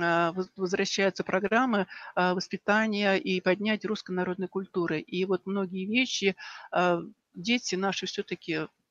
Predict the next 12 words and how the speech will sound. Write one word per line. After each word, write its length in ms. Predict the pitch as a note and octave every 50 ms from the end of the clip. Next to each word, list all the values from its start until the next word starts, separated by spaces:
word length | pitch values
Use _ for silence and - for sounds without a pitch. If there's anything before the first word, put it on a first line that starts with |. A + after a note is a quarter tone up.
| _ _ -
познают, 720 | - A#3 F3+ F#3+ G3 F#3+ G3 G3+ F#3+ B3+ D4+ D#4 - -
узнают, 640 | - F#3+ F3 F#3+ F#3+ G3 G3 G#3+ G3 A#3 D4 D4 -
возвращаются 640 | G3 E3+ - G3+ F#3+ - - A3 G#3 G3 - - F3
к 80 | - -
ремёслам, 480 | G3+ G3 G#3 A#3 C#4 C#4 - - F#3
поэтому 340 | G3 - F#3 F#3 - G3 G#3+
это 180 | C4+ - - F3+
было 380 | F3+ G#3 A3 A3 G#3+ F#3+ - - _ _ _ _ _ -
вот 340 | F3 E3+ F3 _ - - _
отрадно. 600 | - F3+ - - F3+ E3 D3+ D3+ - - - - - - - - - - - - - - - - - - -
Вот, 200 | F3+ F3+ E3+ -
посмотрите, 600 | - - - C4 D4 D4+ - A3+ F#3+ - -